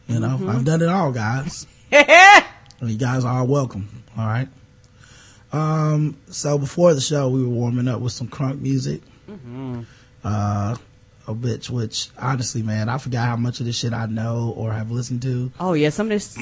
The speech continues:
Speaker 2: <clears throat> music I heard in years, but it was my shit.
Speaker 1: Yeah, and, um,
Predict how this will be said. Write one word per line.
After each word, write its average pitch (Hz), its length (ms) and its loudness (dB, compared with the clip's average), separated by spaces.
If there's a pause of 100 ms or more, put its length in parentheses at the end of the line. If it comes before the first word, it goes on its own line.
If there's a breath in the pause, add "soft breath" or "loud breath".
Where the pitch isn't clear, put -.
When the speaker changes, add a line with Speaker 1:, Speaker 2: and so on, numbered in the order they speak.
(120)
Speaker 2:
<clears throat> - 60 -10
music 165 520 4
I 165 140 2
heard 156 220 2
in 127 140 -6
years, 147 260 0
but 127 160 -10
it 160 160 -4
was 143 260 -2
my 131 340 -4
shit. 180 640 4 (200)
Speaker 1:
Yeah, 131 340 2
and, 151 220 0
um, 147 360 0